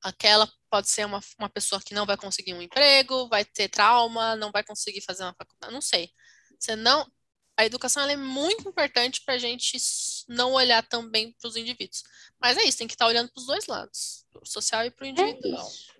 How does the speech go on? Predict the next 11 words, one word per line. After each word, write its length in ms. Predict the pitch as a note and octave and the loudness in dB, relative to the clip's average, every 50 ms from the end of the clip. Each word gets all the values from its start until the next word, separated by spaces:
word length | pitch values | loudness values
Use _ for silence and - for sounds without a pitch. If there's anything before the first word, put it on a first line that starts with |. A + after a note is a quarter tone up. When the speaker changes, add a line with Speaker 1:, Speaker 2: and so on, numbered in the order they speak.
| _ _ _ _ _ _ - _ _ _ _ _ _ _ _ _ _ _ _ _ _ _ _ D#5 - | _ _ _ _ _ _ -20 _ _ _ _ _ _ _ _ _ _ _ _ _ _ _ _ -4 0
Speaker 1:
É 40 | F#4+ | 2
isso, 180 | C#4 - - G#3+ | 2 2 2 2
gente. 240 | - G3+ G#3 - - | 0 -2 -2 2 4
Deixa 260 | - - - - A4+ | 4 6 6 6 6
aí 100 | G#4 G#4 | 6 6
sua 160 | - - F4 | 4 0 -2
Speaker 2:
That's 380 | - - D#4 E4+ F#4 G#4 F#4+ G4 | 0 2 6 8 8 8 8 8
all, 100 | C#4+ A3 | 6 6
Speaker 1:
opinião. 100 | B3 D4+ | 6 6
Speaker 2:
folks. 500 | D#4 A3+ G3+ G3 - - - - - - _ _ _ _ _ _ _ _ _ _ _ _ _ _ _ _ - | 4 2 0 0 -4 -12 -14 -16 -16 -20 _ _ _ _ _ _ _ _ _ _ _ _ _ _ _ _ 2
Speaker 1:
É, 680 | A3+ A3 A3 G#3+ G#3+ G#3+ G#3+ G#3 G#3 G3 F#3+ F#3+ F#3+ | 4 6 8 8 8 8 8 6 4 2 0 -2 -6